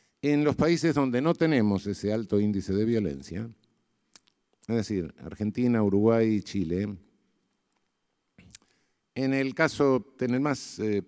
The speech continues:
pesimista de los cálculos, porque no tenemos cálculos exactos, porque a nadie le interesa prevenir lo que en realidad pasa y en consecuencia no le interesa saber qué pasa, entonces no tenemos, eh,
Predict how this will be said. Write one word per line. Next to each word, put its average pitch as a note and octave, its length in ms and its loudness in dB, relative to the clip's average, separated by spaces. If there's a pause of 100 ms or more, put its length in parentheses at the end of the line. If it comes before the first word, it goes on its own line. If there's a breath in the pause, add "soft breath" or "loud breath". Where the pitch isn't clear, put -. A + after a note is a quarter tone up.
(600)
pesimista B2+ 600 0
de F#2 80 0
los F#2 100 -2
cálculos, A#2+ 680 2 (560 soft breath)
porque F2 180 -6
no G2+ 100 -2
tenemos G2+ 340 -2
cálculos F#2+ 440 -4
exactos, A#2 420 -4
porque E2+ 180 -6
a F#2 40 -4
nadie G2 220 -4
le F2+ 80 -4
interesa F2+ 420 -6
prevenir F2 480 -4
lo F2 120 -4
que D#2 60 -10
en D#2+ 80 -6
realidad D#2+ 340 -4
pasa F2+ 340 -6
y F2+ 60 -4
en D#2+ 100 -6
consecuencia D#2 560 -8
no D#2+ 120 -6
le E2 80 -6
interesa D#2 360 -10
saber D#2+ 440 -4
qué E2 100 -10
pasa, D#2 400 -10 (500 soft breath)
entonces G2 380 -4
no G2+ 120 -2
tenemos, F2 760 -6
eh, D2 720 -10